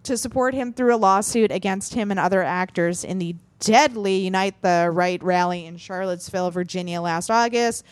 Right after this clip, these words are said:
that we covered a bunch, um, on Citizen Radio.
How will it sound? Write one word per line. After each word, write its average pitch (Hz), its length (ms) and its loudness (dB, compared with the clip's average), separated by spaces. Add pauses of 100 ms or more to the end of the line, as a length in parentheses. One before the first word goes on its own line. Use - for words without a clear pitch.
(260)
that 180 80 -10
we 185 100 -6
covered 202 380 -4
a 175 80 -4
bunch, 220 440 -4 (380)
um, 185 520 -4 (220)
on 214 460 2
Citizen 196 420 -6
Radio. 196 800 2